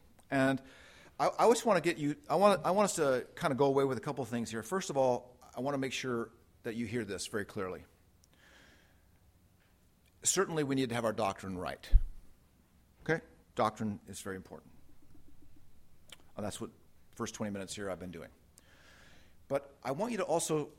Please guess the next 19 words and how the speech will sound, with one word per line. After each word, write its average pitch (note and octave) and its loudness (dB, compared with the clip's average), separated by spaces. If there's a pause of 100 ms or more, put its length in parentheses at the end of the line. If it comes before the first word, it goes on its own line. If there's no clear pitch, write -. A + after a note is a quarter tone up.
(460)
stop - -2
and G#2+ -4
speak, - -6 (520)
just - -4
say, F3 2 (420)
say - 0
this G#3+ -4
to C#3+ -4
your B2+ 0
heart G#2+ -4
right F#2 -10
now. F2 -10 (1500)
"Look F#3+ -2
at - -4
what C3+ 0
my A2+ 0
covenant-keeping C3+ -2
God G#2 -6
accomplished - -14